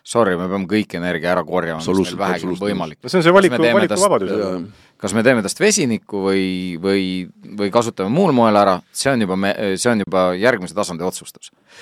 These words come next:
Speaker 1: Äh, siis, äh, kolmas on see, et ma olen igatepidi selle poolt ja see võib-olla töötab vastu sellele, et, äh, meil on raske in-,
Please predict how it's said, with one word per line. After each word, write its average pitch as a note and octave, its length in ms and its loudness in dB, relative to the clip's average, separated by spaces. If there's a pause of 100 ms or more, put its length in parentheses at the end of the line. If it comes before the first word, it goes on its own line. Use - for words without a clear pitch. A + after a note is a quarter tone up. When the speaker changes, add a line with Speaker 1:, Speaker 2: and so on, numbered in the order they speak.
(220)
Speaker 1:
Äh, F#2+ 600 2
siis, - 520 -2
äh, G2+ 220 2 (180)
kolmas D#3 320 0
on G2+ 140 -4
see, B2+ 100 6
et - 100 -6 (280)
ma G#2+ 100 0
olen G2+ 280 0 (280)
igatepidi B2 580 0
selle B2 300 2
poolt G#2+ 560 0
ja F2+ 160 -4
see A#2 180 2
võib-olla F2 380 -2
töötab G2 340 -4
vastu G#2+ 380 -2
sellele, F#2 340 -2
et, - 240 -16
äh, E2+ 180 -8
meil F2 200 -6
on F2 100 -8
raske F#2+ 280 -2
in-, F2+ 80 -8